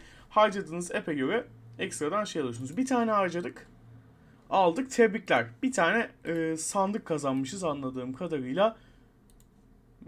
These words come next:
Nesne Market'in normal yerine geliyorum. E, Payback evresine eriştin. Bonus dönüşümden sonra güncel olarak on iki app alacağım. Hem, yani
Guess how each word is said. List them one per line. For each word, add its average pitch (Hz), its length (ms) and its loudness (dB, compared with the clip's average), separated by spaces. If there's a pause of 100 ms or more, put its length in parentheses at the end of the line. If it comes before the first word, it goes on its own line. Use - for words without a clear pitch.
(340)
Nesne 190 280 -2
Market'in 175 420 -4
normal 170 380 0
yerine 135 260 -2
geliyorum. 143 580 -2 (1700)
E, 127 40 -6 (380)
Payback 226 280 2
evresine 180 260 -2
eriştin. 165 420 -2 (580)
Bonus 240 420 2
dönüşümden 214 520 -2
sonra 165 200 -2
güncel 185 340 -4
olarak 233 300 -2
on 202 160 -2
iki 214 240 -2
app - 200 -6
alacağım. 147 420 0 (380)
Hem, 139 180 -2 (240)
yani 151 280 -2